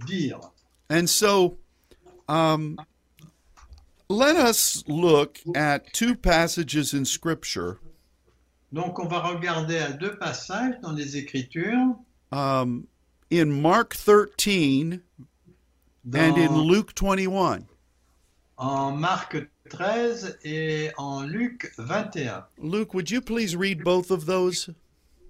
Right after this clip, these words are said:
Speaker 1: Yes. Donc, je vais vous lire, euh, Marc treize, trente et un à trente-trois, et ensuite on verra Luc vingt et un, trente-trois à trente-six. Le ciel, donc on commence avec Marc treize.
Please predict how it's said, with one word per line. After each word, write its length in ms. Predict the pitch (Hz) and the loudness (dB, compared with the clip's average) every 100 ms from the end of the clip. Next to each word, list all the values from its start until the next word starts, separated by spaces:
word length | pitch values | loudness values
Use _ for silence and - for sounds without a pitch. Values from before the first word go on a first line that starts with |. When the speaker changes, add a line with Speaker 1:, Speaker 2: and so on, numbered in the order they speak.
| _ - | _ -10
Speaker 1:
Yes. 720 | 117 143 208 - - - _ _ _ - | -4 -4 -4 -8 -12 -14 _ _ _ -10
Donc, 240 | 143 170 | -4 -4
je 80 | 147 | -4
vais 80 | 190 | -6
vous 100 | 208 | -6
lire, 340 | 214 214 208 156 | -8 -4 -2 0
euh, 200 | 156 151 | -2 -2
Marc 460 | 151 185 208 - - _ - | -4 -4 -4 -6 -20 _ -10
treize, 540 | 185 185 160 135 123 | -6 -4 -4 -8 -14
trente 320 | - 190 190 | -8 -8 -6
et 80 | 190 | -6
un 100 | 185 | -6
à 60 | 160 | -6
trente-trois, 1040 | - 156 147 - - 165 170 196 208 - | -6 -6 -6 -10 -6 -2 0 0 0 -2
et 60 | 156 | -6
ensuite 340 | 143 - 160 | -12 -12 -10
on 120 | 165 156 | -8 -4
verra 420 | 156 151 147 147 | -4 -4 -6 -8
Luc 300 | 165 175 - 139 | -12 -12 -12 -8
vingt 300 | 165 165 - | -8 -8 -10
et 120 | 147 | -8
un, 220 | 151 185 202 _ _ _ _ _ | -6 -6 -8 _ _ _ _ _
trente-trois 880 | - 180 185 165 156 - 190 - - | -14 -12 -8 -8 -8 -8 -4 -4 -4
à 420 | 175 190 196 196 196 | -4 -2 -2 -4 -6
trente-six. 840 | - 180 170 - 120 101 - - - _ _ _ _ _ _ _ _ _ | -8 -8 -6 -6 -10 -10 -12 -14 -20 _ _ _ _ _ _ _ _ _
Le 120 | 160 180 | -8 -8
ciel, 400 | - 214 220 190 123 | -6 -4 -4 -4 -6
donc 280 | 147 151 165 | -6 -6 -8
on 120 | 151 | -8
commence 360 | 185 190 190 | -6 -4 -2
avec 300 | 180 147 147 | -4 -6 -6
Marc 460 | 151 151 - - 123 | -4 -4 -4 -10 -12
treize. 600 | - 170 202 226 233 233 | -8 -4 -4 -4 -6 -8